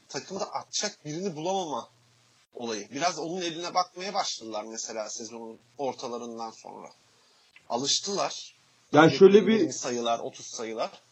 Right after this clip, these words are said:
Speaker 2: Mesela bölüm şöyle bir durum oluyordu bazen Utah'ta. Özellikle playoff'ta çok gördük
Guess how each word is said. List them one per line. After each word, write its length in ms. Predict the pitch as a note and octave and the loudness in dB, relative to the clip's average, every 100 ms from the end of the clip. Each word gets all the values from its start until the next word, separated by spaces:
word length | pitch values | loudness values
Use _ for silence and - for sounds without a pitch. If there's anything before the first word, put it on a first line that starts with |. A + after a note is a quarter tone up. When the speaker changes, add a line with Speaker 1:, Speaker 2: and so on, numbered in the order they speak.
| - | 4
Speaker 2:
Mesela 400 | D3 C#3 F3 D#3 | 6 10 10 10
bölüm 220 | G#3 B3+ | 8 8
şöyle 280 | G3+ G#3 F3+ | 8 8 6
bir 80 | |
durum 180 | C3+ F3 | 4 6
oluyordu 360 | G3 G3+ C3+ B2 | 8 10 10 8
bazen 320 | A#2 A2 A#2 | 6 6 4
Utah'ta. 360 | A#2 A#2 G#2+ C3 | 4 2 4 6
Özellikle 340 | C3 C#3+ D3 | 6 6 4
playoff'ta 380 | C3+ D#3+ F3 D3+ | 8 8 8 6
çok 220 | C#3 B2 | 4 6
gördük 300 | B2+ B2+ C3+ | 8 8 4